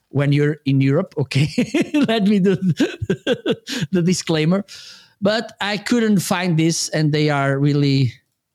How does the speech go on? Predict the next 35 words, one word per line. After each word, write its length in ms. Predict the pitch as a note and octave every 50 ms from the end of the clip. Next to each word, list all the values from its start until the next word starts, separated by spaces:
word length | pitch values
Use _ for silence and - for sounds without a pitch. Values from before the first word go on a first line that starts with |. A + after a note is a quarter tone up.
| _ _ _ _ _ _ _ _ _ _ _ _ _ _ _ _ _ _ _ _ _ _ _ _ _ _ -
let 180 | D3+ C#3+ C3+ D3
me 120 | C#3+ B2+
see. 320 | A#2+ - - C3 B2 B2 -
Okay, 320 | - B2+ A2+ - C3 B2 B2+
there 160 | B2 B2+ A#2+
you 80 | A#2 A2
go. 240 | A2+ A2+ A#2 A#2+
This 340 | B2 B2+ B2 A#2+ A#2 - - - -
M 200 | C3+ C3+ C3 C3
six 680 | - - - C#3 C3 B2 - - - - - - - - _ _ _ _ _ _
from 300 | - - C#3+ B2 B2 B2 C3
me. 280 | C3 B2 E3 - - - _ _ -
Okay. 220 | B2+ - - C#3
They 100 | C3+ D3
are 140 | C3+ C3+ C#3
really 240 | E3+ G#3+ A#3 A#3 A3+
affordable, 720 | G#3 - - - F3+ D#3+ D3+ D3+ C#3+ D3 D#3+ F3 F3 - - - - - - - - _ -
and, 580 | C#3+ D3 D#3+ D#3 D#3 D#3 D#3 D3+ D3+ C3+ C#3 - _ -
uh, 80 | C#3+ C3+
they 400 | C3 D#3 D#3+ D#3+ D#3 D#3+ D#3 D3+
just 320 | C3+ - D#3+ D3 - -
came 420 | - E3+ D#3 D3 D3 D3 C3+ A#2+ A#2+
this 240 | D3 C#3+ - - -
week, 420 | C3+ C3+ E3 F3+ - - - - _ -
and 200 | C3 C3+ C3 C3
I 120 | C3+ C3+
was 260 | C3 C3+ C#3 B2 A#2
waiting 400 | C3+ C#3 C#3 - - C3+ B2+ A2+
to 160 | - - C3+
this 420 | A#2 B2+ B2+ B2 A#2 - - - - _ _ _ - - _ _ _ -
broadcast 500 | D3 D3 C#3 C3+ - C3+ B2+ A#2+ - -
to 60 | D#3+
unbox 500 | D#3 D#3 D#3 C#3+ D3+ D3+ D#3+ D#3 - -
them. 220 | G#3+ G#3+ A3+ B3 - - - - - - -
<laughs> 500 | B3+ B3 - - C#4+ - - F#4+ -